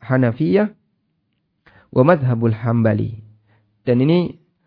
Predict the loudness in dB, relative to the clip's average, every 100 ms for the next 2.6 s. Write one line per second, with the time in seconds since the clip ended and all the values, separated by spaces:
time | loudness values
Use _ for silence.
0 | _ _ _ -4 0 0 2 0 0 0
1 | 0 -2 -4 -6 -8 -14 _ _ _ _
2 | -4 -2 0 -2 -2 -8